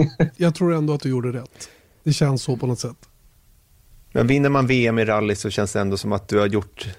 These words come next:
Speaker 3: du har, du har gjort ditt liksom ändå. Du, du har, du har gjort något.
Speaker 1: Det är så mycket tillfälligheter i, i, i motorsport och såna ting. Och det, och jag ha-, vi hade ju inte någon management, vi hade ju ingen folk runt oss. Jag körde för att det var kul,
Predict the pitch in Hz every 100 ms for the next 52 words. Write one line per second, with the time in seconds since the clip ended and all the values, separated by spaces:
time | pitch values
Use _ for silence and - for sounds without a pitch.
0 | - - 147 117 107 107 120 123 120 -
1 | 95 - - - - - - - - 117
2 | 98 120 113 - 123 120 123 131 98 -
3 | - 165 - 156 147 156 143 139 135 123
4 | 95 - 104 107 113 - 120 110 107 110
5 | - 113 107 110 104 101 92 - 107 107
6 | 98 107 95 104 98 - 107 104 92 85
7 | 101 104 101 120 113 110 - _ _ _
8 | _ _ _ _ - _ - _ - -
9 | 143 151 165 - 151 180 175 127 151 143
10 | 139 165 151 117 120 120 139 147 156 165
11 | 131 151 135 151 - 127 123 - 120 117
12 | 113 151 151 - 139 156 127 107 110 127
13 | 127 127 131 - 147 233 208